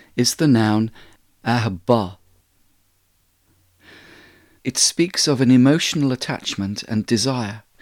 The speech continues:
a commitment of loyalty offered whether or not the loved one is worthy of it or even wants it.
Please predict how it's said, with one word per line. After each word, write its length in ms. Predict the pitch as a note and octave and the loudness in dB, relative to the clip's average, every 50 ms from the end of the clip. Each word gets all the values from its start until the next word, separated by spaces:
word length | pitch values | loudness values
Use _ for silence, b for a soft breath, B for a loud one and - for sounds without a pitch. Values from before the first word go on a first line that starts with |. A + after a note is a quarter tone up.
| B B B B B B B | B B B B B B B
a 80 | - - | -10 -6
commitment 580 | - - F3+ F3 D#3+ C#3 - A#2 C3 C3+ B2 - | -4 0 2 2 2 4 4 4 4 4 2 0
of 120 | C3 A#2 | -2 -2
loyalty 600 | C#3 D#3 E3 E3+ D#3+ D3+ C#3+ - - A2 G2 - B B B B B | 0 0 0 0 -2 -2 -4 -6 -8 -8 -8 -10 B B B B B
offered 360 | - B2 C3 - - D#3 C3 A#2 | -2 -2 -2 -2 -4 -6 -4 -2
whether 380 | A2 C#3+ D#3+ D#3 E3+ F3+ F#3+ | 0 0 0 0 0 0 0
or 100 | F3+ E3+ | 0 0
not 260 | C#3+ A#2 G#2+ A2 - | 0 0 0 -2 -2
the 100 | - A#2 | -2 -2
loved 340 | A2+ A#2 C#3+ D#3 D3+ - - | 0 0 0 -2 -4 -6 -8
one 260 | G2+ G#2+ G#2+ G#2 A2 | -6 -6 -4 -4 -4
is 200 | F#2 A#2 A2 - | -4 -4 -4 -2
worthy 360 | A2 B2+ D3 D#3+ D3+ - C3 A2 | -2 -2 0 0 0 -2 -2 -2
of 140 | G2 F2+ | -2 -4
it 180 | F#2+ G2 - - B B B B B B | -6 -8 -10 -10 B B B B B B
or 160 | - C#3 D#3+ | -2 0 2
even 280 | C3+ B2+ A#2+ C3 C3 B2+ | 4 4 4 4 4 4
wants 340 | B2+ C3+ C3+ C#3 - - - | 2 0 0 -2 -4 -8 -8
it. 180 | - - - | -8 -12 -16